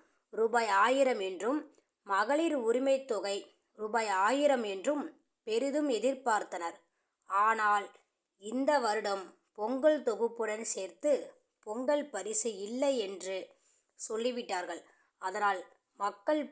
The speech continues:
பெரிதும் ஏமாற்றம் அடைந்தனர். மகளிர் உரிமை தொகை அவரவர் வங்கி கணக்கில் பத்தாம் தேதிக்குள் ஆயிரம் ரூபாய் செ-, வங்கி கணக்கில் செலுத்தப்படும் என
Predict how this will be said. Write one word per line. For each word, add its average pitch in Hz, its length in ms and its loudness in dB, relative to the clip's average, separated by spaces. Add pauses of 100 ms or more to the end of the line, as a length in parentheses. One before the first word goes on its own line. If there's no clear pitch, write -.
(120)
பெரிதும் 269 680 0
ஏமாற்றம் 247 640 0
அடைந்தனர். 180 480 -4 (540)
மகளிர் 277 480 2 (200)
உரிமை 262 460 -2
தொகை 214 320 -2 (540)
அவரவர் 254 580 2
வங்கி 208 400 -6
கணக்கில் 196 540 -2 (200)
பத்தாம் 277 600 0
தேதிக்குள் 220 600 -2 (160)
ஆயிரம் 226 420 0
ரூபாய் 247 200 -2
செ-, 190 380 -4
வங்கி 233 300 -8
கணக்கில் 240 480 -4
செலுத்தப்படும் 233 600 -4
என 180 160 -8